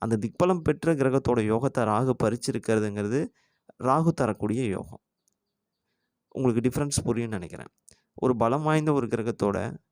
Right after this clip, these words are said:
இன்னொரு கிரகம் சேரும் பொழுது அந்த கிரகமும் பலம் வாய்ந்த கிரகமா மாறும். ஒரு பலவீனமான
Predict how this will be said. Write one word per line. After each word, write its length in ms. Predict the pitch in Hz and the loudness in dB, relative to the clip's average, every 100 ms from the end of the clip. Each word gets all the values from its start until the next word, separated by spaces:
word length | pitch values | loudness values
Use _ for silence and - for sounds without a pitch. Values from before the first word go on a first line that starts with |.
| _ _ | _ _
இன்னொரு 260 | 127 135 123 | 0 2 4
கிரகம் 300 | 127 135 139 | 4 2 0
சேரும் 260 | 123 120 110 | 2 2 2
பொழுது 180 | 113 127 | 2 0
அந்த 200 | 131 147 | 0 0
கிரகமும் 380 | 139 135 143 139 | 0 -2 -2 0
பலம் 320 | 110 117 117 | 2 2 0
வாய்ந்த 260 | 117 110 113 | -2 0 0
கிரகமா 380 | 104 101 101 107 | 0 -2 -2 -4
மாறும். 320 | 98 101 - _ _ _ _ _ - | -2 -4 -4 _ _ _ _ _ 0
ஒரு 180 | 131 127 | 2 4
பலவீனமான 640 | 123 147 170 175 156 156 | 4 4 4 2 2 2